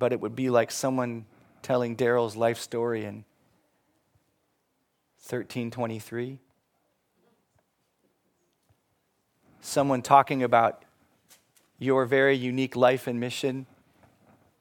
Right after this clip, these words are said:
in thirteen twenty-three. The rest of the passage in Isaiah makes clear that this suffering servant of the Lord, this arm of the Lord, would not only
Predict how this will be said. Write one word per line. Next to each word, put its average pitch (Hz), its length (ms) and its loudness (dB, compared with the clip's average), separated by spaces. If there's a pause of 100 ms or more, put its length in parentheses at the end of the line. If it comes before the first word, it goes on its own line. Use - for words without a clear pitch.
(160)
in 110 100 -10
thirteen 120 520 -4
twenty-three. 117 680 -8 (4000)
The - 100 -2
rest 180 300 8
of 151 160 4
the 143 240 4 (880)
passage 165 460 8
in 147 60 6
Isaiah 143 360 8
makes 139 240 0
clear 156 480 2
that 127 220 -2 (420)
this 147 480 2
suffering 143 600 4
servant 143 440 2
of 113 120 -2
the 117 100 0
Lord, 127 380 2
this 117 160 -6
arm 135 260 6
of 131 60 -6
the 123 80 0
Lord, 120 400 0 (160)
would 135 160 2
not 139 260 6
only 127 320 0